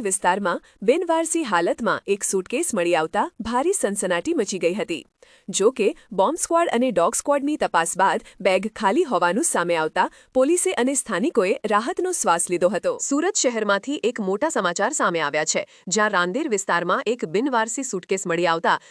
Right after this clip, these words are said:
સ્થાનિકોમાં ભયનો માહોલ છવાઈ ગયો હતો. મળતી માહિતી મુજબ, રાંદેરના એક અવાવરૂ સ્થળેથી સ્થાનિક નાગરિકોને એક શંકાસ્પદ સૂટકેસ જોવા મળી હતી. તાત્કાલિક ધોરણે આ અંગેની જાણ પોલીસને કરવામાં આવતા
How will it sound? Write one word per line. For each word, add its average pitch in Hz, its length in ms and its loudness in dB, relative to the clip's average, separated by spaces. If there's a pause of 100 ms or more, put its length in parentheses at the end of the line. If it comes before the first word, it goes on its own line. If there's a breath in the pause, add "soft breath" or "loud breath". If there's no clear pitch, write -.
સ્થાનિકોમાં 269 760 0
ભયનો 240 260 0
માહોલ 202 380 0
છવાઈ 170 300 2
ગયો 165 180 0
હતો. 160 220 -2 (420 loud breath)
મળતી 254 320 2
માહિતી 214 400 -2
મુજબ, 208 320 -2 (180 loud breath)
રાંદેરના 262 600 0
એક 240 260 -2
અવાવરૂ 233 340 -2
સ્થળેથી 208 460 -2 (180 soft breath)
સ્થાનિક 262 460 0
નાગરિકોને 214 480 0 (100)
એક 247 220 -2
શંકાસ્પદ 285 560 -4
સૂટકેસ 233 420 0
જોવા 190 180 4
મળી 165 280 -2
હતી. 170 200 -6 (420 loud breath)
તાત્કાલિક 220 520 2
ધોરણે 180 420 0
આ 196 140 6
અંગેની 247 420 -2
જાણ 190 300 0
પોલીસને 254 380 2
કરવામાં 170 440 2
આવતા 185 240 2